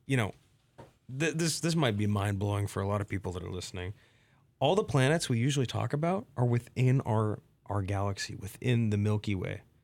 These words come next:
So an extragalactic planet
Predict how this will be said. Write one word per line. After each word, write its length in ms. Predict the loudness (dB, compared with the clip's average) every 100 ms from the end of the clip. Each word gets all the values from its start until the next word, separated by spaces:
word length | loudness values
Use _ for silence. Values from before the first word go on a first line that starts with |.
| _ _ _ _ _ _ _ _ _ -4
So 320 | 0 0 -2 -12 _ _ _ _
an 120 | -4 0
extragalactic 1200 | 0 0 0 0 0 -2 2 2 2 0 -4 -2
planet 480 | 0 2 2 -2